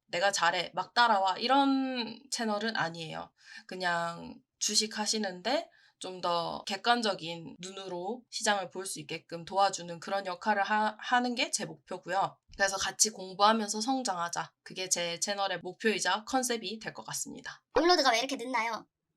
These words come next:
Speaker 1: 제가 항상 마음이 안 좋은데 변명을 해보자면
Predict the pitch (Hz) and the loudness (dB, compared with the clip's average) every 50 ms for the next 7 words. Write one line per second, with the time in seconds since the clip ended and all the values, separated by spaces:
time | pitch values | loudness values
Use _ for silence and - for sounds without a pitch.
0 | _ _ _ _ _ - - 185 185 190 185 190 190 233 262 254 247 262 247 233 | _ _ _ _ _ -4 0 6 8 8 8 8 6 4 2 4 8 10 10 10
1 | 220 208 190 180 170 - - - - _ _ - 180 190 202 214 214 196 170 170 | 10 8 6 0 -2 -12 -16 -16 -20 _ _ 4 10 10 10 10 8 4 0 0
2 | 180 180 170 196 196 196 180 175 165 185 190 185 175 160 - - _ - 214 220 | -2 -2 -6 -6 -6 -6 -10 -10 -4 -2 0 0 0 -2 -4 -10 _ -4 -2 0
3 | 214 214 220 226 220 214 214 220 208 214 214 214 202 185 175 180 190 202 214 220 | 2 6 6 6 6 6 2 2 0 0 0 -2 -2 -2 -2 0 0 0 0 0
4 | 226 - - | -2 -4 -8